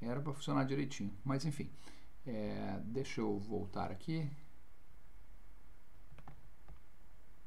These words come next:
pra esse formato. E aí o que eu vou fazer vai ser diferente. Eu vou aqui no,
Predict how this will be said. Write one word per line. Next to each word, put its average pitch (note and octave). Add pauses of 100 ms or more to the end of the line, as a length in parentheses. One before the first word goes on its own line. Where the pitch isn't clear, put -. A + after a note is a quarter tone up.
(720)
pra -
esse -
formato. C3 (500)
E G#2+
aí G#2+
o A#2+
que B2
eu A#2
vou A2
fazer A2
vai B2+
ser C#3
diferente. A#2+
Eu F#2+
vou G2+
aqui A#2+
no, A2+